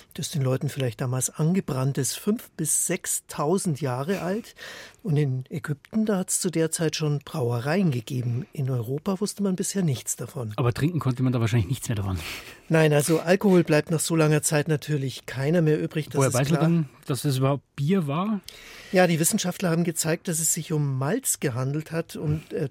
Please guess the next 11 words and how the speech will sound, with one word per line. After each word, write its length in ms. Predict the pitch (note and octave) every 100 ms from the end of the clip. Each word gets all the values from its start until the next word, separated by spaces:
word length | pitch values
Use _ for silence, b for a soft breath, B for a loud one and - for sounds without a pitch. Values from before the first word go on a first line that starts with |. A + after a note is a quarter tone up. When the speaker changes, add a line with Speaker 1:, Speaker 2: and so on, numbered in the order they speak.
| -
Speaker 1:
bei 100 | C#3
diesem 240 | D3+ D3+
verkohlten 540 | D3+ C#3 - D3+ E3+ E3+
Getreide, 560 | C3+ - C3 D3 G3
also 200 | D#3+ C#3
um 120 | D3 B2 B B B -
gekeimtes 880 | - - B2 C#3 A#3 - F3+ -
und 200 | - C#3+ -
dann 280 | - C3 F3+
geröstetes 800 | D#3 A#2+ B2 F3 - G3 E3 -
Getreide. 600 | - - C3+ B2 D#3+ G#3+